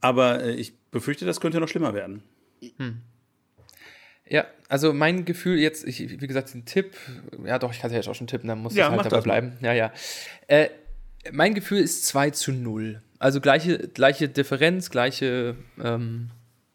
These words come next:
Speaker 2: ja, alles Tendenz, bla, wie, wie du, aber, äh, weniger Gegentore und auch kein eigenes, <laughs> eigenes geschossenes Tor. Also zwei zu null.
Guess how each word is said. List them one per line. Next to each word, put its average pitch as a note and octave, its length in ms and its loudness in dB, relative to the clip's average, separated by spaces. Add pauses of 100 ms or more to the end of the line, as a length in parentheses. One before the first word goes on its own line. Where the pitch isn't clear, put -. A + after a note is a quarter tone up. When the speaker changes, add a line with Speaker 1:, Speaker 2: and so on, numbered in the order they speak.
(340)
Speaker 2:
ja, A2 220 -2
alles - 560 -2
Tendenz, C#3 420 0
bla, A#2+ 460 -2
wie, A#2+ 260 -4
wie A#2+ 60 -6
du, G3 180 -6 (400)
aber, C3+ 840 4
äh, B2 260 0
weniger C#3 260 2
Gegentore A#2+ 540 0
und A2 180 -4
auch G#2 120 -6
kein A2 160 -4
eigenes, G#2+ 280 -8
<laughs> - 40 -10
eigenes A#2 320 -6
geschossenes A#2 360 -8
Tor. C3 160 -6 (380)
Also B2+ 220 0
zwei - 140 -2
zu - 120 -14
null. D2+ 160 -18